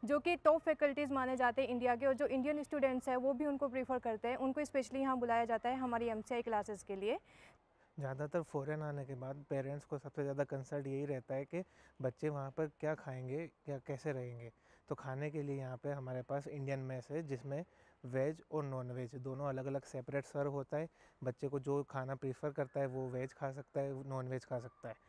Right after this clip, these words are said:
Speaker 2: उसके अलावा hostel में हर एक floor पे अपना-अपना kitchen दिया हुआ है, जिससे बच्चे खुद भी prepare कर सकते हैं अपना food और खा सकते हैं जैसा उनको अच्छा लगे। उसके अलावा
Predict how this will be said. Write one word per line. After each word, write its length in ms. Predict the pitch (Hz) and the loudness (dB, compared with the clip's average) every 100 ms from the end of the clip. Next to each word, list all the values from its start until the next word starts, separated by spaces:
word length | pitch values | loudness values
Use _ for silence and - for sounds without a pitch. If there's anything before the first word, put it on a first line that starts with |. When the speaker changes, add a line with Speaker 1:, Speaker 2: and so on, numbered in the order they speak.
| - - - | -20 -20 -8
Speaker 2:
उसके 240 | 147 - 151 | -6 0 0
अलावा 360 | 131 127 139 | 2 0 -2
hostel 400 | 170 147 127 143 | -2 -2 -2 -4
में 240 | 143 156 170 | -2 -2 -2
हर 220 | 143 131 | -2 0
एक 160 | 147 - - | -2 -4 -8
floor 320 | - 139 135 | -4 -2 0
पे 140 | 127 160 | 0 -2
अपना-अपना 460 | 139 143 135 143 | -2 -4 -4 -4
kitchen 360 | 135 131 151 156 | -4 -4 -2 0
दिया 180 | 143 131 | 2 2
हुआ 160 | 131 | 0
है, 80 | 180 - - - | -2 -8 -20 -6
जिससे 380 | 135 127 - 147 | -2 -2 -2 -2
बच्चे 380 | 170 131 - 165 - | 0 -4 -2 -4 -4
खुद 180 | - 151 | -4 -2
भी 220 | 143 151 | 0 0
prepare 380 | 180 151 135 143 | 0 -2 0 0
कर 140 | 139 127 | 0 -2
सकते 280 | 143 - | -6 -2
हैं 60 | 135 | -2
अपना 140 | 139 | 0
food 260 | 127 151 160 | -2 0 0
और 100 | 143 | 0
खा 220 | - 139 | 0 -2
सकते 280 | 131 - 165 | -2 -4 -4
हैं 80 | 160 | -2
जैसा 260 | 135 - | -2 -2
उनको 380 | 143 127 165 208 - | -4 -2 -4 -4 -6
अच्छा 240 | 151 - 160 | -10 -6 -4
लगे। 280 | 127 120 - _ - - - | -4 -6 -18 _ -20 -14 -6
उसके 240 | 139 - | -4 0
अलावा 480 | 170 147 143 139 | 0 0 -2 -2